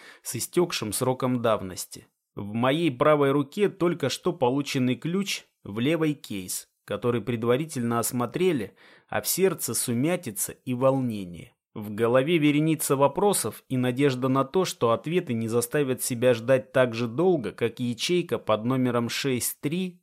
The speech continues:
два четыре пять один ждала своего вскрытия. Разгадка все время была в моей памяти. Черепаха — главный символ Сейшельских островов. Пальма и парусник изображены на официальном гербе экзотического и популярного у туристов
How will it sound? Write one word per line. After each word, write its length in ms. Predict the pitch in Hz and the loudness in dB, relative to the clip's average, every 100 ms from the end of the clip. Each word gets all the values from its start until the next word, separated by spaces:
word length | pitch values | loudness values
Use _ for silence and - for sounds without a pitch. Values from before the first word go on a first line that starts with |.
| - | -18
два 400 | 101 113 123 120 | -8 0 2 2
четыре 640 | - 117 - 170 170 117 | 0 -6 -6 -2 -2 -2
пять 440 | - - 131 131 135 | -8 -4 -2 -2 -2
один 480 | 127 101 95 82 - _ _ | -2 -4 -10 -12 -16 _ _
ждала 420 | 104 101 113 151 | -10 -4 2 4
своего 420 | 160 107 107 113 | 4 0 -2 -2
вскрытия. 720 | 117 - - 95 - - - - _ _ - - - | -4 -6 -8 -12 -12 -14 -16 -20 _ _ -20 -20 -6
Разгадка 640 | 110 113 117 151 180 - 127 | 0 0 2 2 2 2 -2
все 220 | - 135 | 2 2
время 300 | 147 175 139 | 2 2 2
была 320 | 123 143 151 | 2 4 4
в 60 | 135 | 4
моей 300 | 139 139 143 | 2 2 0
памяти. 680 | - 120 104 92 - 73 - _ | -2 -4 -2 -8 -12 -16 -18 _
Черепаха — 600 | - 120 131 131 220 139 | -6 -2 0 4 4 4
главный 440 | 123 156 175 156 143 | 4 6 6 6 2
символ 460 | - 214 190 143 | 2 0 2 2
Сейшельских 800 | 127 - 131 - 175 139 - - | 2 0 0 0 -2 -2 -6 -4
островов. 720 | 147 - 151 147 110 92 - - _ _ | -4 0 2 2 2 -6 -8 -20 _ _
Пальма 380 | 160 165 156 151 | 6 6 6 2
и 60 | 147 | 2
парусник 680 | - 202 180 131 110 101 | 2 2 4 0 -4 -4
изображены 600 | 117 113 113 120 123 147 | -2 0 0 0 2 2
на 160 | 180 139 | 2 2
официальном 760 | 123 120 - 143 139 135 127 117 | 0 -4 0 2 2 2 0 0
гербе 440 | 160 180 120 113 | 0 0 0 -2
экзотического 800 | 107 117 117 151 - - 123 110 | -2 -2 -4 -4 -4 -2 -2 -2
и 80 | 110 | -2
популярного 800 | 104 104 120 127 151 131 117 113 | -4 -6 -2 4 4 4 -2 -2
у 100 | 104 | -4
туристов 640 | 120 127 175 175 110 - | -2 -2 -2 -4 -8 -10